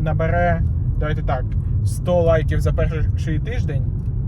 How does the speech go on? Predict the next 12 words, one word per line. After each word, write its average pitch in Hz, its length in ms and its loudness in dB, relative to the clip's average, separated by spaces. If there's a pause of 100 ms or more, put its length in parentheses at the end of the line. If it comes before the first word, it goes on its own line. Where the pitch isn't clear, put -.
(760)
то 165 60 2
ми 170 160 0
знімемо 165 420 0
ще 165 220 0
одне 147 240 0
відео 160 280 0
про 147 300 -2
доставку - 640 0
Uber 160 600 0
Eats, - 280 0
тому 147 200 0
що 165 240 0